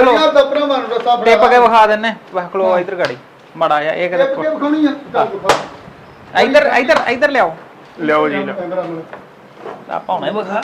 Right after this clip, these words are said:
Speaker 2: ਦਿੰਨੇ ਆ।
Speaker 1: ਇਹ ਕੈਮਰੇ ਤੋਂ ਡਰਦੀ ਆ।
Speaker 3: ਹਾਂਜੀ, ਹਾਂਜੀ।
Speaker 1: ਉਹਨਾਂ
Speaker 3: ਕੈ-
Speaker 1: ਦੇ ਨੂੰ ਕੋਈ ਚੱਕਰ ਹੀ ਨਹੀਂ ਨਾ।
Speaker 2: ਉਹ ਖਲੋ ਜਾ ਕਰ ਮਾਲ ਗਿਆ। ਖਲੋ ਜਾ। ਇੱਧਰ ਦੇਖੋ।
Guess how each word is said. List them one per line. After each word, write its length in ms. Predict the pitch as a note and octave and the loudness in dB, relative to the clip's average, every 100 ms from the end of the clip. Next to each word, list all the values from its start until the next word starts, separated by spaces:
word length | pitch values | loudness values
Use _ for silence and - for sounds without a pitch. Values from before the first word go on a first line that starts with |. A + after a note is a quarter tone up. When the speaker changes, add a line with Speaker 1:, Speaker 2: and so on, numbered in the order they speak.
| - | -8
Speaker 2:
ਦਿੰਨੇ 240 | - - | -14 -16
ਆ। 840 | - - - - - - - G3+ - - - - - - - - - - - - | -18 -16 -16 -18 -16 -16 -14 -14 -14 -16 -18 -20 -20 -20 -20 -20 -20 -20 -20 -16
Speaker 1:
ਇਹ 60 | |
ਕੈਮਰੇ 400 | - A#3 A3+ B3 | -4 -2 0 -2
ਤੋਂ 140 | C#4 C#4 | -4 0
ਡਰਦੀ 380 | B3 - G#3 | 0 -2 -10
ਆ। 40 | F3 F3 | -4 2
Speaker 3:
ਹਾਂਜੀ, 220 | F#3 F3+ | 2 2
ਹਾਂਜੀ। 140 | F3 | -2
Speaker 1:
ਉਹਨਾਂ 260 | F3 A#3+ A#3+ | 2 2 2
Speaker 3:
ਕੈ- 140 | - | 0
Speaker 1:
ਦੇ 60 | B3+ | -4
ਨੂੰ 100 | B3+ | -8
ਕੋਈ 140 | A#3+ | -6
ਚੱਕਰ 260 | G#3 G3 C4+ | -6 -4 -4
ਹੀ 60 | |
ਨਹੀਂ 120 | C#4 C#4 | -4 -4
ਨਾ। 80 | C#4 - - - - - - - - - - - - - - | -8 -12 -20 -20 -18 -12 -12 -14 -20 -20 -20 -20 -20 -12 -4
Speaker 2:
ਉਹ 120 | - | -4
ਖਲੋ 280 | - F#3+ D3+ | -2 -4 -4
ਜਾ 140 | C#3 | -6
ਕਰ 200 | - F3 | -8 -8
ਮਾਲ 300 | E3 D#3 D3+ | -10 -10 -10
ਗਿਆ। 240 | E3+ F#3 E3 - - - - - - - - | -8 -10 -10 -14 -20 -20 -20 -20 -20 -18 -14
ਖਲੋ 340 | - - D3+ | -12 -8 -4
ਜਾ। 420 | D3+ F#3 B3 B3 - - - - - | 2 6 8 6 2 -18 -20 -20 -12
ਇੱਧਰ 140 | E3 D#3+ | -4 -4
ਦੇਖੋ। 180 | C3 | -4